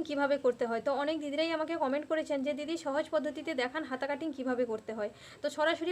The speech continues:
বডি থেকে মাপ নিয়ে আজকে আমি একদম সহজ পদ্ধতিতে দেখাবো। স্কিপ না করে পুরো ভিডিওটি দেখুন, খুব সহজেই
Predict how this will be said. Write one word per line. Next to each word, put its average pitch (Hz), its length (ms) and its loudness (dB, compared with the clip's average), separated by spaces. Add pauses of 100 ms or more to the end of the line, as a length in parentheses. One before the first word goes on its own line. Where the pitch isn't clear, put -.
(120)
বডি 277 220 4
থেকে 320 120 0 (100)
মাপ 269 220 0
নিয়ে 320 180 2
আজকে 277 240 -2
আমি 320 100 0 (140)
একদম 320 220 -4 (120)
সহজ 277 200 0 (100)
পদ্ধতিতে 294 400 0 (100)
দেখাবো। 277 240 0 (100)
স্কিপ 269 280 -6
না 285 100 2
করে 294 200 6
পুরো 262 200 4
ভিডিওটি 285 280 -4 (100)
দেখুন, 262 180 2 (100)
খুব 269 200 -2
সহজেই 269 340 0